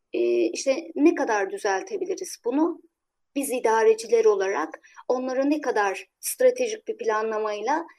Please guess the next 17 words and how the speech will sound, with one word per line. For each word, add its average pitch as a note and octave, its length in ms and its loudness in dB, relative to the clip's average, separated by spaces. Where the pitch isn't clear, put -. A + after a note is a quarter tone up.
nereden B3+ 460 2
nereye B3+ 260 6
getirebiliriz? G3 800 -2
Biz B3 180 -6
de A#3+ 140 4
bunu A3+ 360 -4
gözlemledik, F#3+ 840 2
deneyimledik, A3 760 2
öğreniyoruz. G3+ 760 4
Öğrenip, A#3+ 480 4
e, A3+ 80 2
artık - 460 -6
doğruyu A#3 600 6
kendimizce G3+ 680 -4
fizibilite F4 540 -2
edip, D4 280 -8
e, G3 340 2